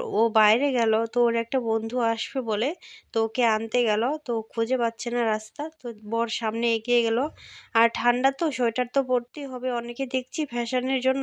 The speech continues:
সোয়েটার পরছে না, আর আমি কিন্তু সোয়েটার পরেছি। আমি ফ্যাশন দেখালে হবে? ঠান্ডা লেগেছে, তো ওই জন্য আমি সোয়েটার পরে টরে চলে এসেছি বিয়ে বাড়িতে।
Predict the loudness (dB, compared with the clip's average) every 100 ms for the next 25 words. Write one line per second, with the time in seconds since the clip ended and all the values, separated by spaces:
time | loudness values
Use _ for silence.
0 | -2 -2 -2 -2 -2 -4 -4 -6 -4 -6
1 | -6 -6 -8 -10 -8 -6 -4 -4 -4 -4
2 | -2 -2 -2 -6 -6 -18 -18 -18 -10 -6
3 | -2 0 0 0 -2 -4 -4 -4 -4 -2
4 | 0 0 0 0 0 -2 -4 -2 0 0
5 | 0 0 2 0 -2 -12 -20 -20 _ -8
6 | -6 -6 -8 -12 _ _ _ _ _ _
7 | _ _ _ 0 4 4 4 2 0 -2
8 | 0 0 2 0 2 0 -2 -2 0 0
9 | 0 -4 -8 -4 0 2 2 -2 -8